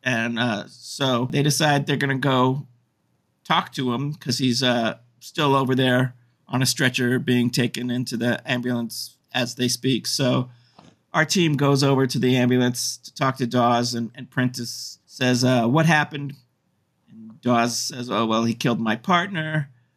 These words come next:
Uh, we stopped at a light. He came right up to the window, shot Scotty in the head, then he shot me." And Prentice is like, "Wait a minute." And Hotch jumps on it, too, 'cause he realizes, "Wait, there's no radio call?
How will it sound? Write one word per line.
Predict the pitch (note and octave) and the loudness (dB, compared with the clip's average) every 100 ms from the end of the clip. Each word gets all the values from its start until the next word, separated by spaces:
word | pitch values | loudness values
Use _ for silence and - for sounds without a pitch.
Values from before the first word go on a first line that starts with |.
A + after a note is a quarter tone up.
| _ _ | _ _
Uh, | G2+ G#2 | -20 -20
we | G#2+ A2+ | -20 -20
stopped | - B2 - | -4 -2 -2
at | A#2+ | -4
a | A#2 | 0
light. | C#3+ D3 C#3+ | 2 2 0
He | D3 | -6
came | - - B2 B2 | -14 -4 -4 0
right | B2 | 0
up | B2 - | 0 -4
to | C3+ | -12
the | |
window, | A#2+ C3+ C3+ B2+ B2+ | -2 0 2 2 2
shot | - B2+ A2+ - | 2 0 0 -4
Scotty | - A#2+ A#2+ | -2 0 0
in | A2+ | -2
the | A2 | -6
head, | A2+ C3 B2+ - | -2 0 0 -4
then | B2 | -12
he | G#2 | -6
shot | - G#2+ F#2+ - | -4 -4 -6 -12
me." | B2+ B2 B2 _ _ _ _ | -18 -16 -18 _ _ _ _
And | A2 A2 | -20 -8
Prentice | C3+ B2 A2+ | -6 -6 -4
is | |
like, | A#2 A2 | -2 -2
"Wait | B2 C#3 F3 | -2 0 2
a | |
minute." | C3+ A#2+ A#2 | 2 0 -2
And | C3 | -4
Hotch | A2+ A#2 - - - | -2 -2 -4 -12 -14
jumps | C3 B2+ A2+ | -4 -2 0
on | A2+ A2 | 0 0
it, | - | -2
too, | B2 A#2 | -2 0
'cause | A2+ A2 | -2 -4
he | A#2+ A2+ | -2 0
realizes, | A#2 A2 G#2 G#2+ G#2+ G#2 B2 | 0 0 0 -2 -8 -14 -10
"Wait, | C#3 G#2 | -6 -6
there's | G#2 A2+ | -8 -8
no | B2+ B2 | -2 0
radio | C3+ F#3+ G#3 G#3 | 2 2 2 0
call? | F#3+ G3 F#3+ F#3 F3+ | 0 0 2 0 -2